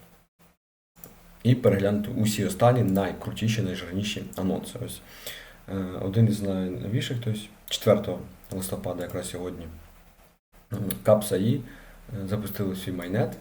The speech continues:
де вони створюють, е, децентралізовану насдак для, е, аї додатків. І тут ви можете прочитати більш детальніше, е,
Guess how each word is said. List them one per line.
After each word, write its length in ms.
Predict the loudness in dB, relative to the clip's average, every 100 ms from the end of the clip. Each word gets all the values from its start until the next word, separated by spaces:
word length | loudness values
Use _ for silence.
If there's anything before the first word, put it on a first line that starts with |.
| -16 -20 -20 -12
де 140 | -2 -2
вони 260 | 2 4
створюють, 960 | 2 2 -4 -2 -2 -4 -6 -8 -10 -6
е, 260 | -6 -6 -8 -12 -16 -20 _ -20 _ _ -10
децентралізовану 880 | -4 0 0 0 -2 2 4 4 2
насдак 580 | 0 -2 0 0 0 -12 -18 -20 -20 -20 -20 -14 2 6 8 6 0 -16 -20 -12
для, 560 | -8 -2 0 2 2 0 -2 -6
е, 200 | -6 -4
аї 360 | -2 0 0 -2 -6 -2
додатків. 440 | 2 2 0 -6 -14 -14 -16 _ _ _ _ _ _ _ _ _ -20 -20 -20 -20 -20 -20 -14 -8
І 60 |
тут 200 | -4 2
ви 140 | 4 6
можете 440 | 4 2 -4 -6
прочитати 540 | -4 -6 0 0 0
більш 180 | -6 -8
детальніше, 540 | -6 2 2 2 0 0
е, 260 | -4 -6